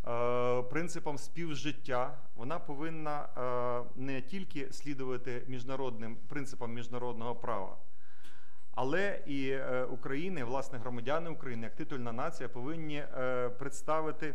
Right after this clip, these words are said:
найбільш комфортні умови проживання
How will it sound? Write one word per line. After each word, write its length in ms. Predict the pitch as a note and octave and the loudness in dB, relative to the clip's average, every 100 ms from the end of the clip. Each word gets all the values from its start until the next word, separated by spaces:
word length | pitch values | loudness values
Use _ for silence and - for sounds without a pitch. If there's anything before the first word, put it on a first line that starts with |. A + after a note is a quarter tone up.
| - | 0
найбільш 480 | B2 C#3+ B2+ E3+ - | 0 0 0 0 0
комфортні 680 | - D3+ - F3 E3+ - B2 - | 0 0 0 0 0 0 0 0
умови 520 | B2 C3 D3 A#2 G2+ | 0 2 0 0 0
проживання 880 | - B2+ G#2 A#2 A2+ E3 F3 A2+ | 0 0 0 0 0 0 0 0